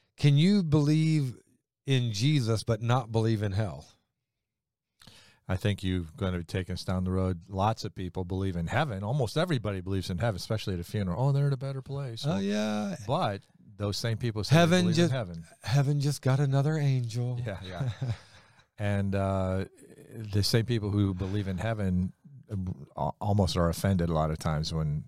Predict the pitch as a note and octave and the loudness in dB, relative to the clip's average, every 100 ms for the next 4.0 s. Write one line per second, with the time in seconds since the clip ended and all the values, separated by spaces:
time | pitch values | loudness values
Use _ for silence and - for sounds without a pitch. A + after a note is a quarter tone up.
0 | F#2+ E2 D#2 D#2 - D#2 D2 C2+ F2 C2+ | -12 -12 -12 -12 -8 -8 -6 -4 -4 -4
1 | - A#2 A2 E2 C#2+ C#2 B1+ _ - G2+ | 0 4 4 2 -8 -16 -18 _ -6 -4
2 | E2+ C#2 B1+ F#2+ G2 A#2 _ _ - C#3+ | -4 -10 -10 -8 -8 -12 _ _ -2 0
3 | C3+ C#3 F3+ B2 C#3+ C3+ B2 A2+ F#2+ | 4 6 6 6 6 6 4 0 -4